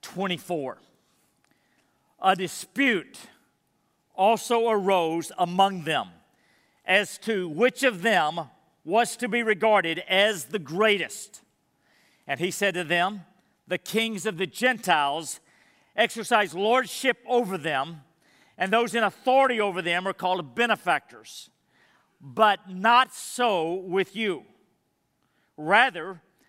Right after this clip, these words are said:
let the greatest among you become as the youngest,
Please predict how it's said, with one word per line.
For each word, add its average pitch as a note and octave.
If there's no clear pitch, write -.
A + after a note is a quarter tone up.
let G3+
the G#3+
greatest A#3
among A#3+
you G#3
become G3+
as G3+
the G3
youngest, F3+